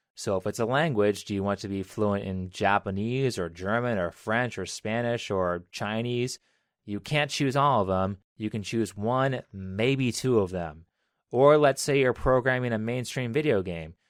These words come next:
Do you want to be a graphic designer? Do you want to be a storyteller? Do you want to do music? Do you want to do voiceover?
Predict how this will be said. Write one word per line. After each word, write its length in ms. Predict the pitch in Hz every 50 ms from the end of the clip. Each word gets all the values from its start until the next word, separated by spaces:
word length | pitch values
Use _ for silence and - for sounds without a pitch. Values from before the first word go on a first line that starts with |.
| _ _ _ _
Do 100 | - 120
you 160 | 113 113 117
want 200 | 113 117 120 113
to 80 | - 113
be 140 | 104 110 104
a 60 | 98
graphic 380 | 87 110 107 107 - 113 101
designer? 680 | - 107 98 92 104 107 113 127 139 143 147 147 147 147
Do 160 | 139 113 117 113
you 80 | 107
want 180 | 101 107 107 -
to 80 | 110
be 120 | 98 101 92
a 80 | 90
storyteller? 1000 | 90 - - - - 123 139 143 143 135 - - 139 131 127 131 139 131 131 131
Do 160 | 120 107 110
you 100 | 107 104
want 180 | 104 110 107 -
to 60 | -
do 180 | 104 104 95 90
music? 680 | 92 98 107 131 147 143 131 143 143 139 139 - _
Do 100 | - 110
you 140 | 98 98 95
want 180 | 98 104 107 -
to 60 | -
do 180 | 101 95 92 90
voiceover? 800 | 85 85 98 113 127 131 - - 143 131 131 123 131 131 131 123